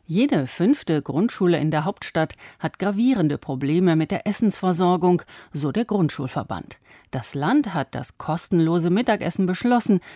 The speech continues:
die Bezirke müssen es umsetzen. Die Zeit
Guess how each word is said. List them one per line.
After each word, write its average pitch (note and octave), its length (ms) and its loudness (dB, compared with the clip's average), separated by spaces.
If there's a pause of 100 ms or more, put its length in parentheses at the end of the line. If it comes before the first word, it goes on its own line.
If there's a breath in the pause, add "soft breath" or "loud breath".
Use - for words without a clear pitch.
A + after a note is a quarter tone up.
(140 loud breath)
die A#3 60 -2
Bezirke E3+ 480 -4
müssen C#3+ 300 0
es - 260 -2
umsetzen. D#3+ 640 0 (340 soft breath)
Die C#3 100 -10
Zeit C#3 260 -8